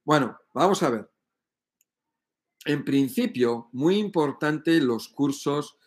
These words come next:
donde hablo acerca de las desintoxicaciones. Muy importante, porque si tú tienes un hígado limpio, no va a haber parásitos.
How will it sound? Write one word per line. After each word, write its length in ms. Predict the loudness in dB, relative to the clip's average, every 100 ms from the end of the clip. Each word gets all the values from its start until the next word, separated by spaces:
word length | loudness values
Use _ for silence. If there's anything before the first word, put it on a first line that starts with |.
| _ -6
donde 460 | -4 0 0 -2 0
hablo 400 | 0 2 2 2
acerca 400 | -2 -8 -6 -6
de 100 | -6
las 160 | -8
desintoxicaciones. 1120 | -12 -14 -14 -12 -14 -14 -12 -8 -8 -10 -18 _ _ _ -2
Muy 260 | 4 4
importante, 840 | 4 0 2 2 0 0 0 -2 -6
porque 320 | -6 -6 -8
si 180 | -8 -4
tú 160 | -2
tienes 380 | 0 -2 -2 -4
un 140 | -4 -4
hígado 380 | -4 -4 -4
limpio, 800 | 0 2 2 0 -2 -4 -4 -10 _ _ _ _ _
no 380 | -6 0 0 0
va 140 | 0 0
a 40 |
haber 480 | 2 0 0 -2 -12 _
parásitos. 680 | -2 -2 -2 -8 -18 _